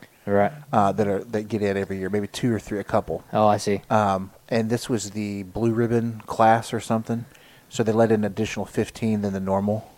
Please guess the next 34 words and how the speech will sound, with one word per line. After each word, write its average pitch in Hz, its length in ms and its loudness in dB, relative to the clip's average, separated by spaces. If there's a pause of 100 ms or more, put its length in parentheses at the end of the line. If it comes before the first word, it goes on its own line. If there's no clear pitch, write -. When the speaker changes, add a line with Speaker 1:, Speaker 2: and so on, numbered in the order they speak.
(640)
Speaker 2:
Uh, 95 260 0 (160)
the, 120 140 -6 (240)
they're 120 140 -2
still 202 180 6
gonna 139 140 6
announce 117 260 2
the 107 120 -6
five 107 300 4
or 98 60 -4
six - 320 -4
or 104 60 -4
however 107 280 2
many 98 140 -2
that 87 120 -8
get 95 180 -4
in, 87 280 -2 (460)
uh, 98 160 4
during 101 200 0
the 92 80 -6
Super 101 200 -8
Bowl, 78 300 -6
but, 85 200 -6 (140)
or 87 300 -4 (640)
the 110 80 -4
night 101 140 0
before 107 240 -4
the 98 60 -4
Super 95 220 -8
Bowl 78 240 -6 (460)
at 101 80 0
the 101 80 -2
N 101 60 -2
F 95 160 -8
L 87 180 -8